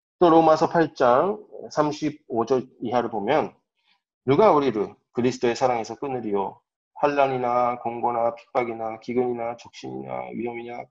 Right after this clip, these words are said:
하리랴. 그러나 이 모든 일에 우리를 사랑하시는 이로 말미암아 우리가 넉넉히 이기느니라. 높음이나 깊음이나 다른 아무 피조물이라도 우리를 우리 주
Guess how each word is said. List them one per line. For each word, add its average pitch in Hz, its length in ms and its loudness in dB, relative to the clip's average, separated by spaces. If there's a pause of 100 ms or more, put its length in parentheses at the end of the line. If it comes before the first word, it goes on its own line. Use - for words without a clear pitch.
(160)
하리랴. 123 300 -8 (600)
그러나 147 260 4
이 143 160 2
모든 139 400 2
일에 156 360 0 (400)
우리를 131 280 0
사랑하시는 131 680 0
이로 117 160 0
말미암아 107 840 -2
우리가 127 480 2 (420)
넉넉히 120 720 -4
이기느니라. 98 600 -8 (800)
높음이나 147 560 4
깊음이나 139 440 -2
다른 123 280 -2
아무 120 280 0
피조물이라도 139 880 0
우리를 131 260 -2
우리 127 300 0
주 160 220 0